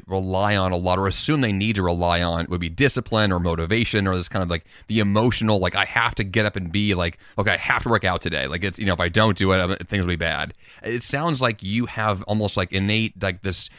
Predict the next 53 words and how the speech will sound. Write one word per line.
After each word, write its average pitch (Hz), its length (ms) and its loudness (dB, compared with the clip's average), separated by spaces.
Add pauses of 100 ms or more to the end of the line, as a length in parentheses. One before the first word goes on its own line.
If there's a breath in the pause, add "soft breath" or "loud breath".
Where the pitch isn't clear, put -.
(100)
just 107 180 -4
a - 80 -2
desire 117 480 4
to 104 140 -4
do 90 240 0
it, 143 100 2
so - 60 -4
it 110 60 -2
doesn't 104 220 -2
feel 120 300 2
like 104 180 -2
it - 60 -8
has 98 320 -4
to 98 100 -4
be 90 280 -2
work. 87 500 -4 (300 soft breath)
Like, 113 240 0
what, 110 600 -4
do 113 120 -2
you 135 80 2
think - 240 -4
that 113 260 -2
discipline 143 520 0
is 101 220 0
applied, 120 460 -2
like, 95 160 -2
incorrectly 117 560 0
in 151 80 -2
those 151 160 0
cases, 139 420 -2
or 98 220 0 (200 soft breath)
what 151 240 2
would 202 100 2
allow 117 320 2
someone 107 340 0
to 104 100 -4
be 98 120 2
able 101 100 2
to 92 80 -2
get 110 220 0
to - 80 -2
a 95 60 -2
point 101 360 -4
where 90 380 0 (240 soft breath)
these 156 240 -2
kinds 123 180 0
of 104 60 -2
healthy 101 300 -2
habits 85 360 -2
do 101 260 0
feel 90 220 -2
second - 320 -8
nature? - 460 -12